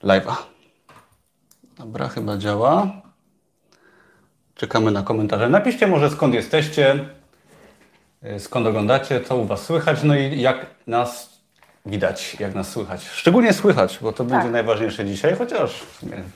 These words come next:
Speaker 1: dźwięk też będzie, znaczy obraz też będzie mile widziany. Słychać dobrze.
Speaker 2: Bo już wiemy, dlaczego ostatnio trzeszczało, także
Speaker 1: Tak, ostatnio mieliśmy źle podpięty mikrofon, ale dzisiaj jest dobrze.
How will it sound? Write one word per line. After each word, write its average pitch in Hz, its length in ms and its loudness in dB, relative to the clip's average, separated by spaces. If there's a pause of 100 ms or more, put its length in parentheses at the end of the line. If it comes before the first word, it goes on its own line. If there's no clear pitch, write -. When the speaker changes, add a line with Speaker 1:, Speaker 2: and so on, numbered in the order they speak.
Speaker 1:
dźwięk 104 220 -12
też 101 140 -10
będzie, 101 280 -8 (260)
znaczy - 220 0
obraz 117 220 4
też 110 140 0
będzie 107 260 -2
mile 104 220 -2
widziany. 98 420 -4 (440)
Słychać - 400 -4
dobrze. - 320 -10 (960)
Speaker 2:
Bo 262 60 0
już 269 160 0
wiemy, 262 220 2
dlaczego 233 360 -2
ostatnio 226 340 -6
trzeszczało, 208 640 -2
także 190 520 -10
Speaker 1:
Tak, - 100 -6 (240)
ostatnio 143 340 2
mieliśmy 131 320 2
źle 131 100 -2
podpięty 123 400 -4
mikrofon, 160 440 -4
ale 113 180 -2
dzisiaj 110 240 -4
jest 101 120 -4
dobrze. 135 400 2